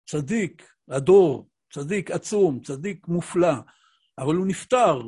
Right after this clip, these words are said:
וכמובן היום אין לנו אפשרות לראות אותו או להתחבר איתו, אבל דבר אחד כן נשאר לנו,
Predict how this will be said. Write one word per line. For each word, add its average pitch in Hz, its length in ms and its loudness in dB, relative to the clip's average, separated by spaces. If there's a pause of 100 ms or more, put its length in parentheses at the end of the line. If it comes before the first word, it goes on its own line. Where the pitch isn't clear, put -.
וכמובן 160 480 -4
היום 202 340 0
אין 202 80 -2
לנו 185 220 0
אפשרות 170 580 -2
לראות 156 440 0
אותו 185 220 0
או 139 600 -2
להתחבר 147 540 -2
איתו, 147 260 -4
אבל 131 120 -4
דבר 151 300 0
אחד 165 220 -6
כן 220 180 -2
נשאר 131 280 -6
לנו, 95 180 -16